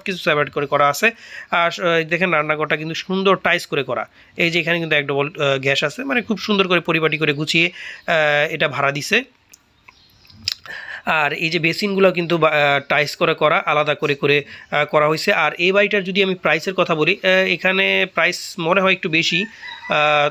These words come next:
তবে আমি সঠিক ভালো জানি না। তবে এই পাঁচ শতাংশ পনেরো অযুত পয়েন্ট এই বাড়িটির দাম চাও, চাও হচ্ছে এক কোটি পঁয়ষট্টি লক্ষ টাকা। তবে আপনারা মা-, এই স্ক্রিনে দেওয়া ফোন নাম্বারে যোগাযোগ করে মালিকের সাথে বসে সামান্য কিছু দরদাম করে বাড়িটি ক্রয় করতে পারবেন। আমার চ্যানেলের ভিডিওগুলো ভালো লাগলে আমার চ্যানেলকে সাবস্ক্রাইব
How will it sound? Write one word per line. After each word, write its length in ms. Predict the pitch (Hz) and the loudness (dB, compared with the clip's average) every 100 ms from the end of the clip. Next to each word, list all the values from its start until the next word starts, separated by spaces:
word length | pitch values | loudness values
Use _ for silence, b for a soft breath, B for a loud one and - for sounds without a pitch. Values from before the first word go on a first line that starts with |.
| - | 0
তবে 160 | 170 | 0
আমি 120 | 165 | 0
সঠিক 420 | 156 156 156 160 143 | -2 -4 -4 -6 -2
ভালো 160 | 147 | 0
জানি 200 | 151 156 | 2 2
না। 160 | 143 185 | 2 0
তবে 200 | 156 170 | 0 -2
এই 260 | 165 170 | 2 0
পাঁচ 240 | 180 165 170 | 2 0 -2
শতাংশ 380 | 202 190 185 185 | -4 -6 -4 -4
পনেরো 340 | 180 165 160 | -2 -2 0
অযুত 200 | 156 180 - | 0 -2 2
পয়েন্ট 220 | 185 180 | 0 2
এই 80 | 151 | 0
বাড়িটির 380 | 151 147 156 - B B 165 | 0 0 -2 -4 B B -2
দাম 260 | 165 180 | -2 -2
চাও, 300 | 180 185 180 180 | 0 0 0 0
চাও 260 | 185 175 | 0 2
হচ্ছে 360 | 175 175 - 185 | 0 -6 -2 0
এক 400 | 185 175 190 185 - | 0 2 2 0 -4
কোটি 400 | 180 180 175 165 B B | -4 2 2 0 B B
পঁয়ষট্টি 400 | - 185 - 185 | 2 2 2 -2
লক্ষ 260 | 185 180 190 | 2 2 2
টাকা। 300 | 165 165 208 - B - | -2 0 -2 -4 B 2
তবে 160 | 214 | 4
আপনারা 420 | 208 214 208 208 | 4 2 2 4
মা-, 180 | 202 185 190 | 2 0 0
এই 140 | 185 | -4
স্ক্রিনে 240 | - 190 | -2 0
দেওয়া 140 | 185 180 | 4 2
ফোন 160 | 175 | 2
নাম্বারে 260 | 170 165 165 | 0 2 0
যোগাযোগ 320 | 165 175 180 | 2 2 0
করে 240 | - 180 175 | 2 2 4
মালিকের 320 | 151 156 160 | 2 0 -2
সাথে 200 | - 160 | -2 -2
বসে 240 | 160 208 | -2 -2
সামান্য 560 | 190 220 233 240 240 233 | 2 2 2 0 -2 -2
কিছু 200 | 190 196 | 0 2
দরদাম 340 | 175 165 175 | 4 4 0
করে 200 | 175 202 | 2 0
বাড়িটি 260 | 185 156 147 | 2 0 -2
ক্রয় 200 | 180 175 | -2 -2
করতে 240 | 165 - | -2 -2
পারবেন। 220 | 139 127 147 | -2 -2 -2
আমার 160 | 151 | -2
চ্যানেলের 260 | 165 185 185 | 0 0 0
ভিডিওগুলো 300 | 165 180 185 | 0 2 2
ভালো 100 | 170 | 2
লাগলে 140 | 170 | 2
আমার 100 | 202 | 0
চ্যানেলকে 260 | 196 151 139 | 0 -2 0
সাবস্ক্রাইব 360 | 143 - - | -2 -4 -4